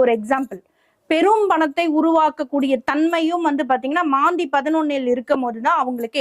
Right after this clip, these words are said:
ஏற்படும். அது அவங்கவங்க கேட்டகரி, அவங்கவங்களோட லக்னம், சில விஷயங்கள்லாம் அமைப்பு, இதெல்லாம் வச்சு அந்தந்த சிலர் வந்து பாத்தீங்கன்னா ஒரு வீட்லயே வந்து பாத்தீங்கன்னா நாலு குழந்தைங்க இருக்கும், அந்த குழந்தையில இந்-, இவர் வந்து பாத்தீங்கன்னா நல்ல செல்வந்தரா இருப்-,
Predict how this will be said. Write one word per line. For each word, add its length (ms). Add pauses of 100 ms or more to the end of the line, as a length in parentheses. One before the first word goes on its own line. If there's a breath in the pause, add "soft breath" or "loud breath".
ஏற்படும். 360 (480 soft breath)
அது 180
அவங்கவங்க 380 (120)
கேட்டகரி, 420 (120)
அவங்கவங்களோட 520 (120)
லக்னம், 420 (140)
சில 100 (140)
விஷயங்கள்லாம் 680
அமைப்பு, 360
இதெல்லாம் 320
வச்சு 240 (400 soft breath)
அந்தந்த 280 (300 soft breath)
சிலர் 280
வந்து 220
பாத்தீங்கன்னா 340 (100)
ஒரு 140
வீட்லயே 360
வந்து 160
பாத்தீங்கன்னா 380
நாலு 240
குழந்தைங்க 380
இருக்கும், 260
அந்த 160 (100)
குழந்தையில 460
இந்-, 180 (120)
இவர் 240
வந்து 200
பாத்தீங்கன்னா 380
நல்ல 260
செல்வந்தரா 520
இருப்-, 180